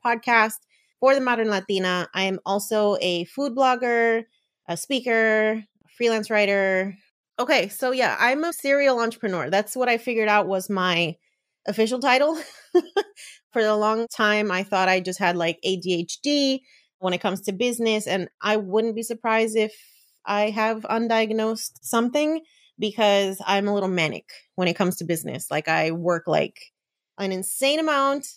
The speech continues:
and I think there's something to be said about just, like, busting your ass to make things happen. And tonight's discussion definitely is a result of, like, a long time of busting my ass. <laughs> So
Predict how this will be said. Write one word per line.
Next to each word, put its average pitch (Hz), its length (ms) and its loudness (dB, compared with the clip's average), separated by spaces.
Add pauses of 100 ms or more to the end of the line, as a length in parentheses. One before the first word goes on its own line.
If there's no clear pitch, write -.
and 185 120 -2
I 185 80 0
think 196 400 0 (480)
there's 180 240 -4
something 208 280 -4
to 233 80 -6
be 214 100 -4
said 196 220 2
about 165 240 0
just, 170 180 -10
like, 156 260 0 (480)
busting 233 320 2
your 233 100 0
ass 190 340 0
to 214 100 -6
make 196 240 -4
things 220 220 -6
happen. 269 600 0
And 202 240 -2
tonight's 226 280 0
discussion 190 880 0 (380)
definitely 285 480 2
is 226 280 0
a 214 80 2
result 196 380 0
of, 175 180 -4
like, 165 200 -4
a 175 40 -2
long 202 360 4
time 185 420 0
of 160 220 -8
busting 170 320 -2
my 160 140 -2
ass. 147 380 -4 (340)
<laughs> 370 340 2 (500)
So 190 540 2